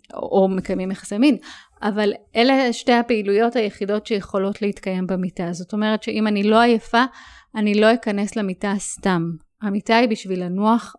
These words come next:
ולישון בה. אמ, היגיינת השינה כוללת גם את סדר היום שמוביל אותי לקראת השינה.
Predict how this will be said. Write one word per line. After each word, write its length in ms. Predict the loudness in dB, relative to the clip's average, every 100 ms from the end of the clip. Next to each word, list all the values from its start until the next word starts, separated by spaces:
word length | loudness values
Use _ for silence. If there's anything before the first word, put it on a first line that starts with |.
| _ -6
ולישון 760 | -2 -2 -2 -6 -6 -4 -4
בה. 100 | -6 -10 -18 _ _ _ -20 _ _ _ _ _ _ _ _ -20 -20 -20 -20 _ 4
אמ, 500 | 6 6 2 0 -2 -2
היגיינת 520 | -2 2 4 4 2
השינה 380 | -2 0 0 2
כוללת 480 | 2 2 2 0 -2
גם 280 | 0 2
את 160 | 0 -2
סדר 380 | 0 2 4 2
היום 420 | 2 4 4 2 0 -18 -20 -20 _
שמוביל 600 | -2 2 2 4 4 4
אותי 220 | 4 0
לקראת 460 | -4 -4 2 4 4
השינה. 440 | 4 4 4 4